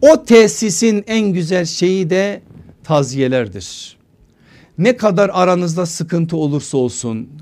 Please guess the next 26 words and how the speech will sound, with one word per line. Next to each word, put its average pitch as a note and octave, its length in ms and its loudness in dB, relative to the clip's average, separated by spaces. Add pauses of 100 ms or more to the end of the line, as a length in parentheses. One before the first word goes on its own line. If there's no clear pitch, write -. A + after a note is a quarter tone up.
kavga D3 360 0
etmişsiniz, C3+ 840 -6
sorun C#3 500 -4
olmuş, B2 640 -8 (320)
miras E3 420 2
paylaşılırken C#3 1040 -4
bilmem C#3+ 340 -4
şu - 160 -10
olmuş, C3 460 -6
bu B2 200 -8
olmuş, G#3+ 340 -8
biliyorsunuz C#3+ 600 -6
olanları. C3 680 -6 (300)
Ne C#4 160 0
olursa E3+ 460 -2
olsun E3 540 -6 (600)
böyle E3 340 4
bir C#3+ 60 -8
şey D#3+ 180 -4
olduğu C#3+ 400 -4
zaman C#3+ 400 -4
o D3 180 -6
küslükler D#3 840 -10 (280)
bir E3+ 280 -4
anda C3 280 -4
unutulmalı D#3+ 1000 -6